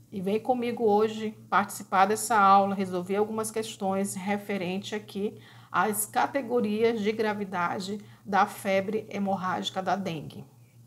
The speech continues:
Então, a febre hemorrágica da dengue, ela tem as mesmas manifestações clínicas da dengue clássica.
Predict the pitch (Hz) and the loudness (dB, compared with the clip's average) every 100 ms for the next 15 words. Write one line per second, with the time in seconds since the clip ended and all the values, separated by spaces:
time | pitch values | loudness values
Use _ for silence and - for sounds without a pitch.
0 | _ - _ 220 240 226 - 269 254 208 | _ -20 _ -2 -2 -2 -2 0 2 0
1 | 190 175 170 170 165 - 175 - 175 202 | 0 -2 -4 -4 -4 -8 -8 -8 -2 2
2 | 214 175 147 - - - - - - - | 2 0 -6 -16 -20 -20 -20 -20 -10 -2
3 | 185 180 - 190 180 190 180 196 220 220 | 0 2 0 0 0 0 2 2 2 0
4 | 208 190 196 190 - 185 - 175 175 - | 0 0 -2 -6 -8 -10 -8 -10 -10 -10
5 | 175 180 196 - 226 233 - - - - | -6 -4 -6 -4 -6 -6 -18 -20 -20 -20
6 | - - 196 185 180 180 180 196 247 - | -20 -10 2 2 2 -4 -2 -4 -6 -10
7 | _ - 180 143 - - - - | _ -2 0 2 -2 -6 -8 -18